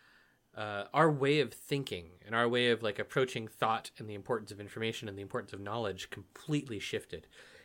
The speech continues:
And it's kind of schizophrenic and weird now, where we're caught in this completely, like, materialistic society.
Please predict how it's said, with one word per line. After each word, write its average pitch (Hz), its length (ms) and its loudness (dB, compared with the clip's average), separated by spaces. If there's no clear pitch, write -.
And 120 100 -2
it's 123 160 -2
kind 156 220 0
of 110 100 2
schizophrenic - 640 -2
and 92 120 -8
weird 95 260 0
now, 80 260 -12
where 120 340 4
we're 131 140 4
caught 139 400 2
in 139 80 -2
this 127 140 0
completely, 123 500 0
like, 110 240 -2
materialistic 113 720 0
society. 107 680 0